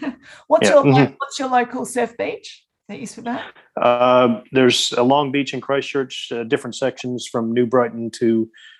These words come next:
Speaker 2: uh, what's called Sumner, just about ten minutes from where I live.
Speaker 1: Right.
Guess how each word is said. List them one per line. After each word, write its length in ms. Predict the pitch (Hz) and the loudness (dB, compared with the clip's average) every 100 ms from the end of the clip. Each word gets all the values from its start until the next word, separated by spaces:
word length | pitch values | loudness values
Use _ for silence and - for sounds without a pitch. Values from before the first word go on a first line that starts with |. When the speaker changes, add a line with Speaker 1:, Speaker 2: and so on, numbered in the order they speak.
| _ - | _ -2
Speaker 2:
uh, 160 | 113 | 0
what's 200 | 110 110 | 2 -2
called 220 | - 110 | 0 -2
Sumner, 440 | - 139 147 147 143 | 0 -4 0 0 -2
just 260 | 139 113 | -6 -10
about 280 | 123 113 101 | -4 -4 -6
ten 180 | - 117 | -8 -8
minutes 260 | 110 107 - | -6 -6 -6
from 160 | 120 | -2
where 220 | 113 110 107 | 2 4 4
I 40 | |
live. 220 | 104 104 - _ _ _ _ | 2 -2 -8 _ _ _ _
Speaker 1:
Right. 360 | 214 220 190 | -10 -8 -10